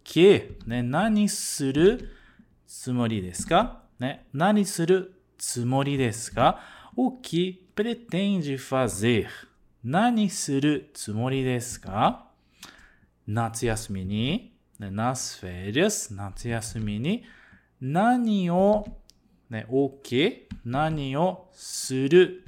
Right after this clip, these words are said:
fazer. "Nani o suru no ga suki desu ka?" "Suki desu ka?"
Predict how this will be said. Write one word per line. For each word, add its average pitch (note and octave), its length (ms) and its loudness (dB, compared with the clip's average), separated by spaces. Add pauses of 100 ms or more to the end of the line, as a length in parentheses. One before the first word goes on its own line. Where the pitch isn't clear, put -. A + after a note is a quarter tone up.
(100)
fazer. G3+ 840 2
"Nani C3 380 -4
o G#2+ 100 -2
suru B2 340 -4
no A#2+ 320 -4
ga E3+ 300 2 (640)
suki - 380 -4
desu C#3+ 320 -2
ka?" C3+ 400 0 (500)
"Suki - 280 -8
desu A2+ 280 -2
ka?" G3 240 -2